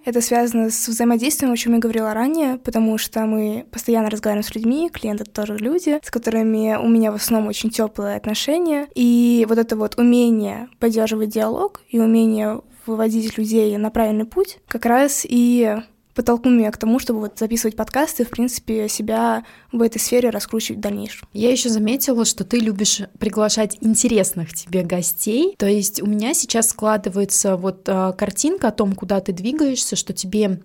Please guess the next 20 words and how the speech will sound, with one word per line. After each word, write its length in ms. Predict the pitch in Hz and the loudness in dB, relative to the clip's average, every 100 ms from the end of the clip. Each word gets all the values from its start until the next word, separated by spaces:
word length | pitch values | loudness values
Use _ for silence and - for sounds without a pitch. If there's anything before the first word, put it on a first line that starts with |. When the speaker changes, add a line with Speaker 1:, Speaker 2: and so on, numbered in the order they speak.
| - | -2
Speaker 2:
как 160 | 233 | -2
ты 100 | - | 0
уже 180 | 214 202 | 0 0
сказала, 440 | 202 220 226 202 196 | 0 0 2 2 2
интересно 480 | 190 214 208 - | 0 0 0 -2
познавать, 800 | 185 185 202 190 190 180 175 - 196 | -4 -2 -2 0 0 0 -2 -4 -2
э, 260 | 180 175 | -4 -2
мир, 480 | 180 196 277 359 339 | 0 2 2 2 0
интересно 560 | 220 208 208 208 190 196 | 0 -2 0 0 0 -2
узнавать, 640 | 180 190 185 175 175 - | -2 -2 0 0 0 -2
э, 140 | 185 175 | -2 0
разные 600 | 185 180 180 175 170 170 | 0 -2 -4 -4 -4 -4
его 380 | 165 170 170 160 | -6 -4 -4 -4
проявления, 760 | - 214 185 170 170 247 302 | 0 0 0 0 0 0 0
так 220 | 311 277 | 0 -4
скажем. 500 | - 240 220 208 196 - | -4 0 0 0 -2 -2
И 60 | |
также 300 | 202 294 277 | 0 2 0
тебе 260 | 247 185 214 | -2 -4 0
интересно 760 | 262 214 202 247 - 214 170 | 0 0 0 0 0 -2 -4